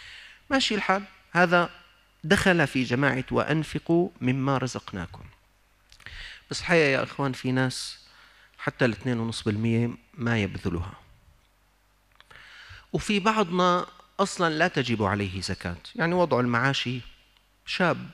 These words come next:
لساته هلأ يبدأ بحياته وما عنده أموال، ما عنده نصاب تجب فيه الزكاة.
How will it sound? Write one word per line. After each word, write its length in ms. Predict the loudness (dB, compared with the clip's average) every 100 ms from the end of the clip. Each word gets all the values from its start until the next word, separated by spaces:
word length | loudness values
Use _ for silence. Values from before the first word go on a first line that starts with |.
| -16
لساته 580 | -14 -6 -2 -2 0 0
هلأ 260 | 2 2 0
يبدأ 280 | -2 -2
بحياته 600 | -4 -4 0 0 0 -2 -2
وما 240 | 2 2
عنده 340 | 2 0 -2
أموال، 360 | -2 0 2 2
ما 80 | 2
عنده 240 | 2 0
نصاب 380 | 0 0 0 0 -4 -18 -20 -2
تجب 320 | 2 2 0
فيه 220 | -2 -4 -4
الزكاة. 460 | -6 -6 -6 -10